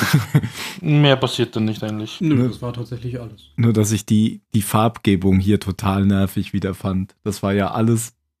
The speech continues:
Speaker 4: total blau. <laughs>
Speaker 2: Und
Speaker 1: Ja,
Speaker 2: die Kamerafahrten
Speaker 1: stimmt.
Speaker 2: waren in dieser S-, Folge schrecklich.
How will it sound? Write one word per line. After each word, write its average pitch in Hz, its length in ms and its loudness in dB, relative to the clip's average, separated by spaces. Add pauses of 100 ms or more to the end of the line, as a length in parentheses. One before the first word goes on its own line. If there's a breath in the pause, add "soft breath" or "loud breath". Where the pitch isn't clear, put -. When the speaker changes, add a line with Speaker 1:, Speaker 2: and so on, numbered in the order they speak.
(180)
Speaker 4:
total 127 580 2
blau. 117 640 0
<laughs> 110 60 -6 (3500 soft breath)
Speaker 2:
Und 139 80 4
Speaker 1:
Ja, 110 120 2
Speaker 2:
die 113 80 -2
Kamerafahrten 117 1000 2
Speaker 1:
stimmt. 110 140 -6
Speaker 2:
waren 110 220 2
in 110 80 0
dieser - 200 0
S-, - 260 -4
Folge 110 520 -4
schrecklich. - 1160 -2